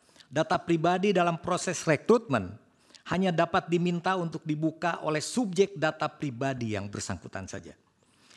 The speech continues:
Pengungkapan informasi hasil evaluasi sehubungan dengan kapabilitas, intelektualitas, dan rekomendasi kemampuan peserta lain yang bersifat rahasia akan berdampak melanggar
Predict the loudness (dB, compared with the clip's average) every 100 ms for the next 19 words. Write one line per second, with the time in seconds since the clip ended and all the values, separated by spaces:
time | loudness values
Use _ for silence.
0 | -12 -4 0 2 2 2 2 2 2 2
1 | 2 2 0 -2 -2 -2 -2 -2 0 2
2 | 2 0 -2 0 0 0 0 -2 -2 -4
3 | -6 -4 -4 -6 -4 -2 -2 -6 -10 -18
4 | _ _ -8 -6 -4 -4 -2 -2 -2 -2
5 | -2 -2 -4 -8 -6 -4 -4 -2 -2 0
6 | 0 0 -2 0 0 0 0 0 -2 0
7 | 0 2 4 4 2 0 -6 -10 _ _
8 | _ -4 -2 -2 -4 -2 0 0 -2 -2
9 | -2 -2 -6 -8 -10 _ _ _ -6 -2
10 | 0 -2 0 0 0 -2 -2 -2 -2 0
11 | -2